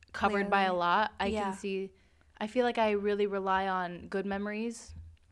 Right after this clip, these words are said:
Speaker 2: Mm-hmm.
Speaker 1: even if the, if, like, bad traits will, like, trump those. And
Speaker 2: Like
Speaker 1: I'll
Speaker 2: Ariana's song, In My Head.
Speaker 1: <laughs> Sure.
Speaker 2: That, the lyrics are all about that. You should listen
Speaker 1: And
Speaker 2: to it.
Speaker 1: it can come off, yeah, as, like, naive. And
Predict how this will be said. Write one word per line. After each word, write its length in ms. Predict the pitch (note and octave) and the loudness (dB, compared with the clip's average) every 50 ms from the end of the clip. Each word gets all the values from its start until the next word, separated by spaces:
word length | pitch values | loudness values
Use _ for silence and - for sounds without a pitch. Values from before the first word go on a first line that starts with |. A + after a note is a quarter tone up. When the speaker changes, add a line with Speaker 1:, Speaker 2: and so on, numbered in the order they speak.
| - _ G#3+ | -14 _ -10
Speaker 2:
Mm-hmm. 300 | G3+ G3+ G#3 G3+ G3 G3+ G#3 - - | -8 -8 -8 -8 -8 -12 -14 -10 -8
Speaker 1:
even 280 | G#3 G#3 G3 G#3 G#3 G#3 | -6 -6 -4 -4 -4 -2
if 220 | G3+ F#3+ - - | -4 -6 -6 -8
the, 140 | - F#3+ F3+ - - - _ - | -8 -8 -8 -10 -16 -20 _ -12
if, 160 | - G3+ - | -12 -8 -6
like, 240 | G#3 G3 F#3 - - | -6 -8 -8 -6 -4
bad 360 | F#3+ F3+ F3+ F3+ F#3 F#3 - | -2 0 0 0 0 -2 -6
traits 600 | - - - F#3 F3+ F3+ F#3 F3+ - - - - _ _ _ | -10 -6 -4 -2 -2 -2 -4 -8 -12 -18 -20 -20 _ _ _
will, 280 | - F3+ F#3 F3+ F3 F3+ - | -10 -6 -6 -6 -6 -6 -6
like, 240 | F#3 F3 - - - | -6 -6 -6 -8 -10
trump 320 | - - G3 G3 F#3+ - | -4 -2 -2 -2 -2 -2
those. 400 | - G#3+ A3 A3 A3+ A#3+ A#3+ - - - | 0 2 2 2 2 -2 -4 -6 -8 -6
And 100 | F#3 F#3 | -2 0
Speaker 2:
Like 220 | A#3 A3+ - - | -2 -2 -2 -4
Speaker 1:
I'll 60 | G#3 G#3 | -4 -2
Speaker 2:
Ariana's 340 | G#3+ G#3+ G#3 G#3 G#3 G#3 | -2 -2 -4 -4 -6 -8
song, 220 | - G3+ G3 G3 G#3 | -8 -8 -8 -8 -8
In 120 | G#3+ G3+ G3+ | -8 -8 -8
My 100 | G3 F#3+ | -8 -8
Head. 260 | F#3+ F#3+ G3 G3+ G#3+ - _ _ _ _ _ _ _ _ _ _ _ _ _ _ | -8 -8 -10 -10 -14 -18 _ _ _ _ _ _ _ _ _ _ _ _ _ _
Speaker 1:
<laughs> 20 | - | -4
Sure. 680 | C#4 D#4 D#4 D#4 C#4+ C4 G4 E4+ - - - - C4 C4 B3+ C4 D4+ D#4 - | 0 0 0 0 4 4 4 4 4 2 -2 -2 -2 -2 -2 -4 -6 -6 -2
Speaker 2:
That, 160 | - G#3+ G3+ - D5 C#5+ | -2 0 0 0 0 0
the 100 | A#3+ A3 | 0 2
lyrics 400 | G#3+ G3+ G3 G3 G3 G3+ - - | 2 2 2 2 2 0 -4 -4
are 80 | G3+ F#3+ | -4 -2
all 180 | F3+ F#3 F#3 F#3 | 0 0 -2 -2
about 280 | F#3 - F3+ F3+ - | -2 -4 -6 -6 -6
that. 180 | - F3+ F3 - | -10 -10 -10 -10
You 60 | G3+ | -12
should 160 | G3+ - - F#3+ | -12 -4 -2 2
listen 120 | C4+ C4+ | 2 4
Speaker 1:
And 320 | C4 B3+ B3+ C4 C4 B3 - | 4 4 4 2 0 -2 0
Speaker 2:
to 40 | - | -2
it. 40 | A#3+ | -2
Speaker 1:
it 80 | B3 | 0
can 120 | - C#4 B3 | 0 -2 0
come 160 | B3+ B3 A#3 | 2 2 2
off, 120 | A#3 A3+ | 2 2
yeah, 200 | A3 A#3+ A3+ G#3 | 2 4 4 4
as, 120 | G3+ G#3 G3 | 4 2 0
like, 140 | G3+ G3 G#3 | -2 -4 -2
naive. 560 | G3+ G3 G3 F#3+ F#3+ F#3+ F#3 F#3+ F#3+ F#3+ F#3+ | -4 -2 -2 -4 -4 -4 -4 -2 -2 -2 -4
And 240 | F#3+ F#3 F3+ F3+ | -4 -6 -6 -10